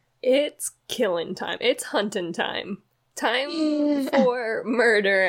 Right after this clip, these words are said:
Speaker 1: and other crime.
Speaker 2: It's TikTok, it's Hunt O'Clock. That's,
Speaker 1: <laughs>
Speaker 2: that's the correct title. And if you get that reference,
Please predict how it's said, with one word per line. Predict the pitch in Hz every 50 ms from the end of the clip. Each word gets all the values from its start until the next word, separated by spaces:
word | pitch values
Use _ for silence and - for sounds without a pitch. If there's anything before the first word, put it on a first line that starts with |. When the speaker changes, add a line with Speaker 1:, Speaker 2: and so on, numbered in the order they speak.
| -
Speaker 1:
and | - 190 190 185 185 185 180 175 175 185 196 - - _ _ _ - - - _ _ _ _ _
other | 196 208 190 165 208 196 180 180 170
crime. | 175 - - 190 - 101 - - - - - 226 _ _ _ _ _ _ _ _ _ _ _ _ _ _ _ _ _ - - - 311 262 -
Speaker 2:
It's | - 240 262 311 - - - - - - - - _ _ _ _ _ _ _ _ _ -
TikTok, | - - 330 - - 311 302 285 - - - - 320 -
it's | 226 220 220 -
Hunt | - - - 262 254 -
O'Clock. | - - - 196 180 - - - - _ - - _ _ _ _ _ _
That's, | - 233 233 240 247 240 - - 330 349 339 339
Speaker 1:
<laughs> | - - - -
Speaker 2:
that's | 247 269 277 269 - -
the | 240 220 208 208 220
correct | - - 202 185 - - 208 - -
title. | - 226 185 - - - 113 117 - 247 - _ - - - _
And | - 208
if | 208 208
you | 214 208
get | 196 202 254 254 262
that | 262 254 240 240 240
reference, | 240 226 226 226 - 214 208 208 202 202 - - - -